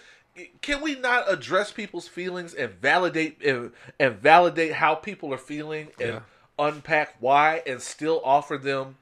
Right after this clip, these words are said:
Speaker 1: mature adult solutions? Like, it doesn't have to, it's not binary.
Speaker 2: Yeah.
Speaker 1: That's just, that was a weird, that was a weird one this week.
Speaker 2: That's, that, unfortunately, that's, that's, I mean, that's the reality of, for a lot of people, of being a black man.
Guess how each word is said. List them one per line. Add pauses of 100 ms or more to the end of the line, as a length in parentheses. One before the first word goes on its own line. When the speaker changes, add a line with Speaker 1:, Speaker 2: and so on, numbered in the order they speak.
(560)
Speaker 1:
mature
adult
solutions? (300)
Like,
it
doesn't
have
to, (140)
it's
not
binary. (2000)
Speaker 2:
Yeah. (500)
Speaker 1:
That's
just,
that
was
a
weird,
that
was
a
weird
one
this
week.
Speaker 2:
That's, (720)
that,
unfortunately,
that's,
that's,
I
mean,
that's
the
reality
of, (960)
for
a
lot
of
people,
of
being
a
black
man.